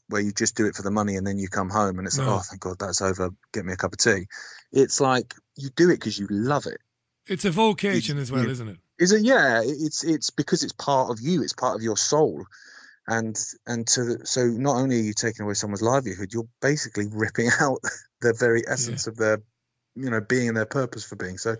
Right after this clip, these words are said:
Speaker 1: it's, you know, it is completely intentional. And it's,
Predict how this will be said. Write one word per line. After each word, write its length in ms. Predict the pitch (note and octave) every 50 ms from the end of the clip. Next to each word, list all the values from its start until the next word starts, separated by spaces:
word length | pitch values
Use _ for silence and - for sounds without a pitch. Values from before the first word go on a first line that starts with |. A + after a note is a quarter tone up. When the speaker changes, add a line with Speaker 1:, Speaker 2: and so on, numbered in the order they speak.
| - - - - - - - - - - - - -
Speaker 1:
it's, 440 | - C3 B2 - - - - - - - -
you 100 | C3+ C#3
know, 100 | B2+ B2
it 160 | A#2+ C3+ A#2+
is 500 | B2 D#3+ D3 A#2+ - - - - - - - _ _ _ _ -
completely 540 | - C#3 C3 - F#3+ F3 C3 G2+ G#2+ G#2+ G2+ - _ _ _ _ _ -
intentional. 680 | - A#2+ A2+ - - B2+ A2+ - - G#2 G2 F#2+ F#2+ - _ _ _ - - - - - _ _ _ _ _ -
And 140 | - C3 C#3
it's, 300 | B2+ G2 - - - -